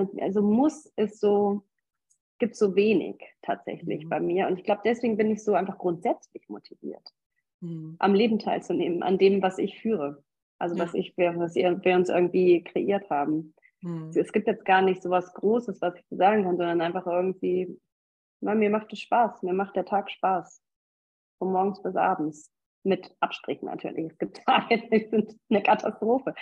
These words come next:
Speaker 1: Weil ich will jetzt hier nicht, ich bin nicht Peter Lustig, der den ganzen Tag super motiviert ist und <laughs> immer super freundlich und glücklich, sondern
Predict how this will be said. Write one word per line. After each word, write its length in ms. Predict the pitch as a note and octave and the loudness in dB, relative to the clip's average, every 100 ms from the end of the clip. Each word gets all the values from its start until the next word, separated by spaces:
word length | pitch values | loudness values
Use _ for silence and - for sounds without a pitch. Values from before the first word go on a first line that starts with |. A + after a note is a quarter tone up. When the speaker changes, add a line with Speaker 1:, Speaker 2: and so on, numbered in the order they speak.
| - - | -12 0
Speaker 1:
Weil 140 | G3 G3+ | 4 4
ich 100 | A3 | 4
will 120 | C4 | 2
jetzt 160 | B3+ | 4
hier 120 | F#4 C4 | 4 4
nicht, 260 | C4 D#4 - - - - | 4 2 -2 -8 -8 -6
ich 140 | C4+ B3 | -4 0
bin 160 | B3 | 2
nicht 160 | B3+ C4 | 0 0
Peter 220 | C#4+ A#3+ | 0 2
Lustig, 320 | A#3 C#4+ A3 | 2 2 2
der 120 | A3 | 2
den 140 | G3+ G3+ | 2 2
ganzen 300 | G#3 B3+ B3 | 2 2 0
Tag 160 | G#3 | 0
super 180 | G#3+ A3+ | 0 -2
motiviert 380 | A3 G#3 G3+ A#3 | 0 0 0 0
ist 160 | G#3+ G3+ | 0 -2
und 260 | G3 G#3+ - _ _ _ | -2 -2 -4 _ _ _
<laughs> 380 | _ _ _ _ | _ _ _ _
immer 440 | G#3+ C#4 B3 C4+ - | 0 2 2 0 -2
super 320 | B3 B3 A#3+ | -2 0 0
freundlich 600 | - A3+ B3+ - B3+ C4 | 0 2 2 -2 -4 -2
und 140 | A#3+ A3+ | -4 -4
glücklich, 420 | B3+ D#4 B3 A#3+ | -6 -4 -4 -4
sondern 320 | A3 G#3+ G#3+ | -2 -2 -2